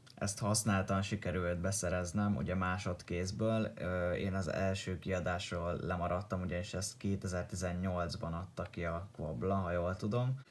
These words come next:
Láthatjátok, hogy az előző tulajdonos már, ö, módosított a kapaszkodókon, ugye, és nem a Fuggert által megszokott, ö,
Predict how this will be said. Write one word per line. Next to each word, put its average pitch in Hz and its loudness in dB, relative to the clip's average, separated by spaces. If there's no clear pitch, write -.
Láthatjátok, 95 -2
hogy 90 -2
az 87 0
előző 90 -2
tulajdonos 90 -2
már, 85 0
ö, 87 0
módosított 90 -4
a 87 -2
kapaszkodókon, 92 -2
ugye, 90 -2
és 92 -4
nem 90 -2
a 87 -4
Fuggert 90 -2
által 90 0
megszokott, 85 -4
ö, 82 -2